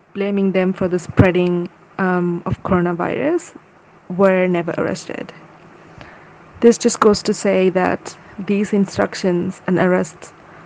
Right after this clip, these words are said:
are not about controlling fake news or about battling coronavirus.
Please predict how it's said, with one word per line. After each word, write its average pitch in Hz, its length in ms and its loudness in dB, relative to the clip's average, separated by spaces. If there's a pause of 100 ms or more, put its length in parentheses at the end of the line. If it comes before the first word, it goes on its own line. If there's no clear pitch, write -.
(340)
are 190 200 4
not 185 320 2
about 185 420 2
controlling 190 580 2
fake 185 300 2
news 226 460 2 (100)
or 185 500 4 (800)
about 190 440 2
battling 190 420 2
coronavirus. 185 880 0